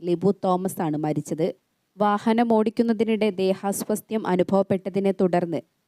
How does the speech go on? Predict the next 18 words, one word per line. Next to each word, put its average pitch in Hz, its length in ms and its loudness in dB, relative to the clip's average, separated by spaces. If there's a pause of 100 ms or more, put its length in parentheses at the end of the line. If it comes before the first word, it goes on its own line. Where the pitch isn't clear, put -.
(120)
നിയന്ത്രണം 214 500 0
നഷ്ടമായി 208 680 0
റോഡരികിലെ 202 680 0
മാലിന്യ 185 480 0
ശേഖരണ 196 520 0
പെട്ടിയിൽ 185 500 -6
ഇടിച്ചു 170 340 -2
നിന്ന 190 240 2
വണ്ടിയിൽ 180 460 0
നിന്നും 196 260 0
പുറത്തിറങ്ങിയ 185 680 -2
ലിബു 170 320 0
കുഴഞ്ഞു 180 460 0
വീഴുകയായിരുന്നു. 160 880 2 (440)
സ്ഥലത്തുണ്ടായിരുന്നവർ 233 1120 2
പോലീസിനെ 196 480 0
വിവരം 190 460 0
അറിയിക്കുകയും 180 640 -2